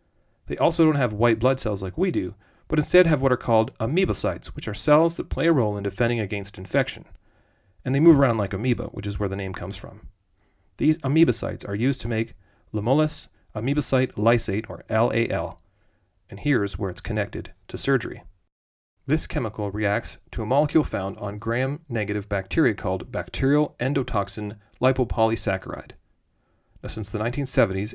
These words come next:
L A L has been used to test the sterility of surgical instruments and medical devices that contact blood or spinal fluid to make sure they're not contaminated by these gram-negative bacteria,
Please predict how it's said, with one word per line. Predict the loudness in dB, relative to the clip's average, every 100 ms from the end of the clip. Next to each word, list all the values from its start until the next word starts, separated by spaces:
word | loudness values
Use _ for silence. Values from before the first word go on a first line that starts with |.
| 2
L | 4
A | 6
L | 4
has | 2
been | -2 -2
used | -2 -2 -6
to | -4
test | 0 0 -2
the | -6
sterility | -2 2 4 4 4
of | 2
surgical | -2 -2 -2 -4
instruments | -4 -8 -8 -10 -8
and | -6 -2
medical | -2 -2
devices | -4 -4 -6 -6 -8 -12 -20 _ _ _ -10
that | -8
contact | -4 -2 0 -2 0
blood | 2 2
or | -2
spinal | -8 -4 -2 -4
fluid | -4 -4 -4
to | -4
make | -4
sure | -4 -4
they're | -2
not | -2 -2 -4
contaminated | -4 0 2 2 0 0
by | -2
these | -4
gram-negative | -6 -8 -6 -6 -6 -6
bacteria, | -6 -2 -2 -2